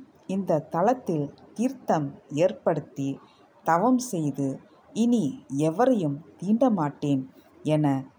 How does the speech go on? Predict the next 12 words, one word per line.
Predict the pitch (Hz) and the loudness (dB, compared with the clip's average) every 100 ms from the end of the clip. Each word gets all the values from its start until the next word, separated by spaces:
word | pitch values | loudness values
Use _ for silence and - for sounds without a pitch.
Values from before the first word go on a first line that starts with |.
| _ - | _ -12
இறைவனிடம் | 175 220 285 277 190 147 139 135 - 131 | -2 2 4 4 2 0 0 -2 -6 -10
வாக்கு | 127 175 214 247 214 | 0 0 0 -2 -2
கொடுத்த | 160 151 - 139 135 - - | -4 -4 -4 -4 -4 -10 -2
தலம் | 160 202 180 131 - | 0 2 -2 -6 -10
இது. | 147 147 135 - _ _ _ - | -8 -4 -4 -6 _ _ _ -2
அது | 208 220 202 | 0 2 0
முதல் | 156 151 147 151 - | 0 0 0 -2 -8
இந்த | 190 214 208 160 | -2 0 2 2
ஊரில் | 143 220 233 170 170 - - | 2 0 2 0 -2 -14 -12
எவரும் | 143 151 175 233 165 165 - - - | -4 -2 0 0 0 -4 -14 -20 -8
அரவம் | 156 196 254 220 156 - | -2 0 2 0 -2 -6
தீண்டி | 175 170 147 139 | -6 -4 -4 -6